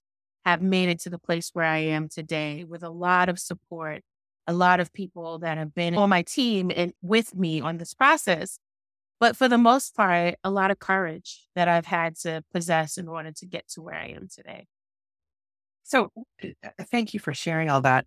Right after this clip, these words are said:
Speaker 2: It does give texture to your journey. And I'm wondering what you would credit or highlight as having most impact on courage. Obviously, we interviewed you and told your story as the thriver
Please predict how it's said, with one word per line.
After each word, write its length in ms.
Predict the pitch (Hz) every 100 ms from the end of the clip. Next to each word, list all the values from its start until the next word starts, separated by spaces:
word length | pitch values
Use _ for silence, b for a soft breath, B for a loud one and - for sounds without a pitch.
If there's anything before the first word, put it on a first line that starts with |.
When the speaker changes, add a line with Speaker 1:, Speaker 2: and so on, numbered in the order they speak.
| -
Speaker 2:
It 160 | 160
does 220 | - 147 -
give 240 | 160 -
texture 640 | - 156 - - 147 131 131
to 560 | - - 139 127 127 131 -
your 140 | 117
journey. 580 | - 135 147 131 131 - _ _ _ _ _ -
And 400 | 175 165 156 156 185
I'm 100 | 196
wondering 280 | 240 392
what 160 | 320 180
you 100 | 175
would 140 | 156 - -
credit 320 | 147 143 139 139
or 100 | 131 -
highlight 300 | 143 139 135
as 140 | 135
having 240 | 143 127 135
most 240 | 127 -
impact 400 | - 135 - - _ -
on 220 | 113 139
courage. 720 | 135 - - - - - - _ _ _ -
Obviously, 340 | 151 139 135 135
we 340 | 143 131 131 _ -
interviewed 420 | 156 156 156 147
you 120 | 147
and 100 | 131
told 220 | - 139
your 100 | 135
story 720 | 127 - 147 131 131 123 120 -
as 420 | 127 127 127 - _ -
the 180 | 127 117
thriver 640 | 147 127 131 135 127 120